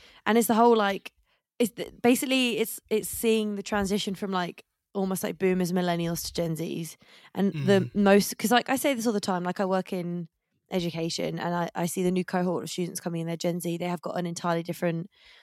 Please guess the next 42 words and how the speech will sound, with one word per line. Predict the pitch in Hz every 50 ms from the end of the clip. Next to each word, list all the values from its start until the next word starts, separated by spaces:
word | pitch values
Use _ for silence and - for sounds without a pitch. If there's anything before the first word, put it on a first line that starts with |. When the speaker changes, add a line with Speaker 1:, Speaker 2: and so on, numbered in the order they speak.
| _ _ _ _ _ _ -
Speaker 1:
uh, | 180 175 165 160 - -
personality | - 180 175 - - 170 160 165 170 - - 175 165 -
and | - 180 175
work | 165 165 170 175 -
ethic | 160 151 - - - - 175 - - - - _ _ _ -
Speaker 2:
Mm-hmm. | 156 135 143 135
Speaker 1:
to | 127 - 185
millennials. | 190 185 185 180 175 170 156 156 156 165 160 - - - - - - -
And | - 196 202 196 196 196 - - _ _ _ -
I | 208
can | 202 - 202 190
now | 185 180 175 190
see | 185 - 196 180
why | 175 180 170 160 143 147 156 156 196 - _ -
boomers | 185 175 170 170 -
get | - - - -
pissed | - 185 170 -
off | 185 - -
with | 190 175 170
millennials, | 185 175 165 160 156 156 151 156 160 175 170 175
because | - - 170 - 170 165 160 165 - -
I'm | 180 180 185
like, | 180 - - -
"Oh, | - 160 -
these | - - - -
kids." | - - - - - -
And | - 202
I'm | 196 196
like, | 185 185
"Oh | 190 185
my | 175 175 175
God," | 175 175 175 175
I'm | 170 170
like | 170 170 - - - - - _ _ _ _
my | 190 180 175
mum | 175 170 160 160 160 165 165
and | 190 185
my | 175 170
dad, | 170 175 175 175 165
like, | 180 120
it's | 180 - -
ridiculous. | 185 170 165 - - - 160 160 165 -